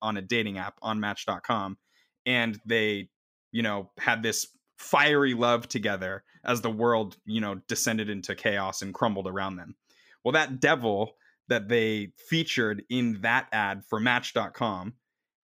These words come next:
is now being recast in a Mint Mobile ad, obviously another one of Ryan Reynolds' ventures and another Max-, Maximum Effort, uh, client,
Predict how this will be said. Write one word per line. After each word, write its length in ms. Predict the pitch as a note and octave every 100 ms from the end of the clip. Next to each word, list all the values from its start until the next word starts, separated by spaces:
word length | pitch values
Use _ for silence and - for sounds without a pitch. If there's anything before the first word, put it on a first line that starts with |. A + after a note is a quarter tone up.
| -
is 180 | A#2+ A#2+
now 680 | B2+ D3+ D#3+ C3 C3+ D3 - _ _ _ _ _ _ A#2
being 420 | C#3+ C3 A#2 G#2+
recast 1000 | D3 F#3 - D#3+ D3+ G#2+ A2 - - - _ _ _ -
in 400 | C#3+ C3+ A#2+ A2 -
a 100 | A#2+
Mint 360 | B2 D3 F3 C#3
Mobile 360 | D3+ D#3+ B2
ad, 360 | G2+ F#2+ F#2 F#2 -
obviously 460 | B2+ B2+ A#2+ B2+
another 280 | A2+ A#2+ A#2+
one 140 | A#2+ A2+
of 120 | G#2+
Ryan 220 | A2+ G#2+
Reynolds' 340 | G#2+ G#2 F#2+
ventures 600 | G#2+ G#2 - G2+ G2 -
and 140 | - A2
another 460 | G#2+ A2 G#2 G2+ F#2+
Max-, 320 | A2+ G#2+ - A2 A2 -
Maximum 540 | - A#2+ B2 B2 A2+ G#2+
Effort, 460 | G#2+ - G#2 F#2+ - _
uh, 280 | - F#2+ F#2 - _ -
client, 640 | - E3 D3 F#2+ -